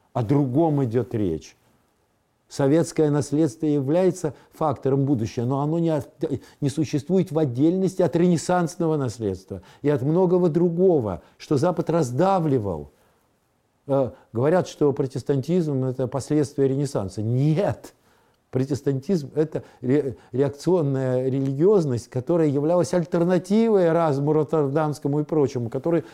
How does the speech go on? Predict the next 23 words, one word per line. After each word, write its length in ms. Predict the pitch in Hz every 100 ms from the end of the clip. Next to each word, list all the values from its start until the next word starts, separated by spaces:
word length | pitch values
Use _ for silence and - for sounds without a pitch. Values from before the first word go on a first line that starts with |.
| -
выли 560 | 113 135 226 254 240 190
от 260 | 156 139
того, 300 | - 156 135
что 180 | 113 135
происходило 720 | 117 135 - 139 143 135 113 - -
с 100 | -
Лютером 520 | 131 135 123 113 107
и, 160 | 110 107 - -
там, 220 | 113 110
этим 240 | 104 101
самым, 380 | 90 101 87 82 - _ _ 98
как 140 | 92 101
бы, 320 | 98 90 82 - _ - 98
Кальвином 440 | 139 110 113 107
и 40 | 110
всеми 260 | - 117
прочими. 560 | 113 110 90 - 73 78 _ _ _ _ _ _ _ 104
И 100 | 110
г-, 220 | 110 117
Запад 440 | 92 190 196 185
уничтожил 680 | - 170 180 - 202 190 170
собственные, 1040 | 143 - 190 196 - - 165 156 139 120 104 - - -
э, 160 | 127